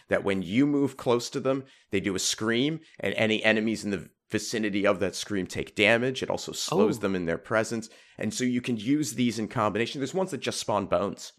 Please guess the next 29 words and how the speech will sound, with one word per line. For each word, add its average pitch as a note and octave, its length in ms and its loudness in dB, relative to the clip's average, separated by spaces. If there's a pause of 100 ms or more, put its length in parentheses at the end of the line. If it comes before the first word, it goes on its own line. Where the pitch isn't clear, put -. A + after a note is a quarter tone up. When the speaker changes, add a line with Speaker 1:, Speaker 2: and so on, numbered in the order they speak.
(100)
Speaker 1:
periodically. E2+ 800 2 (280)
Speaker 2:
Lovely. D#4 440 0
Speaker 1:
There's G#2+ 240 4
ones G#2 680 0
where G2+ 400 6
you F#2+ 180 -2
can F#2 380 -4
get G2 220 4
a G2 40 2
free A2+ 300 0
unit G2+ 640 -2
just - 240 -8
by F2+ 200 4
opening F#2 400 2
them. F#2 220 0
Maybe. G#2+ 680 2
It's - 220 -4
a, F#2 300 2
it's, - 220 -8
it's - 300 -10
a - 80 -4
crapshoot, - 600 0
but F#2 280 0
you G2 140 0
might F#2+ 260 6
get F2+ 220 2 (400)
a A2 40 -4
bonus G2 380 2
unit A2 320 -2